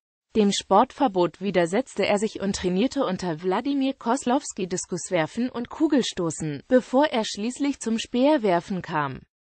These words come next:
Sein neuer Trainer wurde Zosima Sinichi, der ihn neunzehnhundertzweiundfünfzig zum Gewinn der ersten Landesmeisterschaft führte.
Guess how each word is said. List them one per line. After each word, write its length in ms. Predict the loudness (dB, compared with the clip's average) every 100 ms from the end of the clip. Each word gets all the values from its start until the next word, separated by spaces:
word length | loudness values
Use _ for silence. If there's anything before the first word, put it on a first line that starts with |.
| -4
Sein 320 | 2 2 4
neuer 320 | 2 2 0
Trainer 540 | -2 -2 -2 0 0 4
wurde 300 | 6 4 2
Zosima 540 | 0 0 -2 -2 -2
Sinichi, 800 | -2 -2 -2 -2 -4 -4 -4 -2
der 160 | 0 0
ihn 180 | -2 -2
neunzehnhundertzweiundfünfzig 1900 | -2 -2 -4 -4 0 -2 -2 0 2 2 -2 -6 -6 -2 -4 -4 -2 -2 -2
zum 220 | -4 -2
Gewinn 360 | 0 2 2 2
der 140 | 2
ersten 400 | 2 0 -2 -6
Landesmeisterschaft 1120 | -2 0 -2 -4 -4 -6 -4 -4 -2 -2 -2 -2
führte. 480 | 0 0 -2 -6